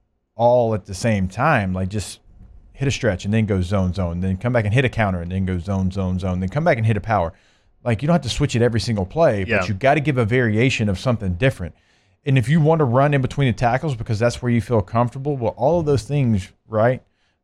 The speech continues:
Speaker 1: Like, you're gonna run counter, it's gonna be A gap to expand. Same thing with power. Um, if you run iso runs, like, you're reading the, the three technique a lot of that time, and you're following your lead blocker, all that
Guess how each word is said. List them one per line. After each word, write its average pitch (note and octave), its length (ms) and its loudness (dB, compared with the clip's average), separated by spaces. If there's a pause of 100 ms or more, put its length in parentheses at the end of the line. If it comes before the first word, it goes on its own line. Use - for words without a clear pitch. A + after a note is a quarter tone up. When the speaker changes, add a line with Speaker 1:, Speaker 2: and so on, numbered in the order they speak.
(240)
Speaker 1:
Like, G2+ 160 -4
you're A#2 100 -8
gonna C#3 160 0
run B2+ 160 2
counter, A#2+ 440 2
it's G#2 180 -6
gonna A#2+ 100 -2
be A2 240 0
A A#2 160 -2
gap A2 220 0
to A2+ 80 -4
expand. G2 440 -2
Same G#2 180 -4
thing G#2+ 120 -4
with G#2 140 -2
power. G#2+ 520 0
Um, G2+ 280 -2
if G2 120 -6
you B2 120 -4
run A#2+ 240 2
iso A#2 520 0
runs, F#2 360 -2
like, F#2+ 120 -4
you're A#2 120 0
reading A2+ 420 0
the, G#2+ 160 4
the G#2+ 220 0
three A#2+ 260 -2
technique G2 400 -2
a F#2 60 0
lot F#2+ 180 2
of F#2 100 0
that F#2 140 -2
time, F#2+ 240 -2
and F#2+ 60 0
you're G2+ 100 -2
following A#2 400 0
your A2 120 2
lead A2 200 0
blocker, A2+ 460 -2 (440)
all D3+ 180 2
that C#3+ 280 0